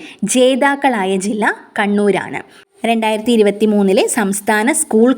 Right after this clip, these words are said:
കലോത്സവം നടന്നത് കൊല്ലത്താണ്. ജേതാക്കളായത് കണ്ണൂരാണ്. കൊല്ലം വേദിയായ സംസ്ഥാന സ്കൂൾ കലോത്സവത്തിൽ ജേതാക്കളായ ജില്ല കണ്ണൂർ. ആൻറ്റിബയോട്ടിക്കുകളുടെ അമിത ഉപയോഗം തടയാൻ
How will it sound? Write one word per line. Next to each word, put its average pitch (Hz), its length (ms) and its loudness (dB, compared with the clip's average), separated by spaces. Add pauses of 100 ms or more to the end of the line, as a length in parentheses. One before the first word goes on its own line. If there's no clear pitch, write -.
കലോത്സവം 196 600 0
നടന്നത് 175 320 -2 (200)
കൊല്ലത്താണ്. 185 680 0 (380)
ജേതാക്കളായത് 220 880 0 (100)
കണ്ണൂരാണ്. 175 580 -4 (320)
കൊല്ലം 202 340 4
വേദിയായ 185 420 2 (140)
സംസ്ഥാന 202 440 0
സ്കൂൾ 262 220 -2 (100)
കലോത്സവത്തിൽ 175 640 0 (180)
ജേതാക്കളായ 190 600 0 (100)
ജില്ല 175 160 -4 (240)
കണ്ണൂർ. 175 340 -4 (720)
ആൻറ്റിബയോട്ടിക്കുകളുടെ 233 1120 0 (280)
അമിത 254 340 2 (180)
ഉപയോഗം 208 480 2
തടയാൻ 170 380 -2